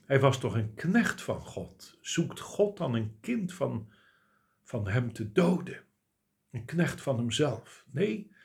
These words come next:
nee, dat was niet de uiteindelijke bedoeling van de Heere, maar zo lijkt het hier wel. Het lijkt wel alsof de Heere hier een loerende beer is geworden,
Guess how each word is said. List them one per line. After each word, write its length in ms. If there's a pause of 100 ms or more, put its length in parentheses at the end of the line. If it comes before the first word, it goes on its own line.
(640)
nee, 400
dat 220
was 200
niet 480 (380)
de 60
uiteindelijke 600
bedoeling 760 (380)
van 280
de 80
Heere, 340
maar 160
zo 180
lijkt 320
het 140
hier 240
wel. 400 (220)
Het 160
lijkt 240
wel 80
alsof 280
de 120
Heere 260
hier 200
een 260
loerende 540
beer 340
is 160
geworden, 500